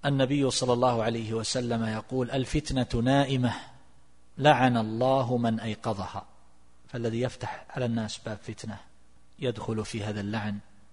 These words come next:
لأنه أول من فتح باباً في الشر. وهكذا أيضاً كل من فعل فعلاً من السوء والباطل والمنكر فاقتدى به، فاقتدى به الناس.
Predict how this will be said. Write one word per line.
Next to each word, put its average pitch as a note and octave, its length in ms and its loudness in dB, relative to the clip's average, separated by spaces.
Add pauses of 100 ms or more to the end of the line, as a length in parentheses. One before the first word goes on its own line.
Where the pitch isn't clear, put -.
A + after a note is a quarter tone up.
(340)
لأنه A2+ 960 -6 (760)
أول C3 340 4 (120)
من G#2+ 120 -4
فتح G#2+ 420 -6
باباً G#2 340 -6
في F#2+ 100 -14
الشر. - 340 -8 (520)
وهكذا A#2 540 2
أيضاً A2 400 0 (640)
كل F#3+ 220 4 (120)
من A#2+ 140 4
فعل A#2+ 440 2
فعلاً A#2+ 360 2
من A2+ 240 2
السوء B2 500 2
والباطل A2+ 680 2
والمنكر G#2+ 560 -2
فاقتدى A2+ 500 -4
به، G#2+ 460 -6 (460)
فاقتدى A2 500 -2
به G2+ 200 -10
الناس. G2 480 -10